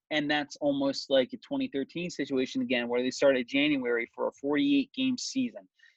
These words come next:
So again, no matter what I think, uh, I think's gonna actually happen, uh, or, or sorry, no matter what is actually gonna happen, I really do think that this season is je-, is jeopardized, next season is jeopardized, and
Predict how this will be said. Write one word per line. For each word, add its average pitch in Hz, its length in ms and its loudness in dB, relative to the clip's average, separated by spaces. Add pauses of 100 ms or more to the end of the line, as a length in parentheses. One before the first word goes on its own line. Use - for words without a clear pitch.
So 185 160 4
again, 202 180 4
no 180 120 2
matter 196 280 2
what 151 340 4
I 170 200 0
think, 117 360 -8
uh, 139 100 2
I 131 160 4
think's 143 260 -4
gonna 139 180 -2
actually 127 320 -4
happen, 127 580 -2 (840)
uh, 135 180 0
or, 170 200 4
or 156 40 0
sorry, 147 200 2
no 151 100 2
matter 170 160 2
what 160 160 4
is 170 100 0
actually 151 280 -4
gonna 127 180 -8
happen, 120 260 -8
I 127 80 -4
really 143 320 0
do 135 240 2
think 123 320 -8
that 117 240 -2 (640)
this 135 320 0
season 185 320 0
is 156 120 0
je-, 156 260 2
is 143 120 0
jeopardized, 151 560 2
next 151 260 0
season 151 300 2
is 135 120 -2
jeopardized, 131 720 2 (580)
and 117 560 -2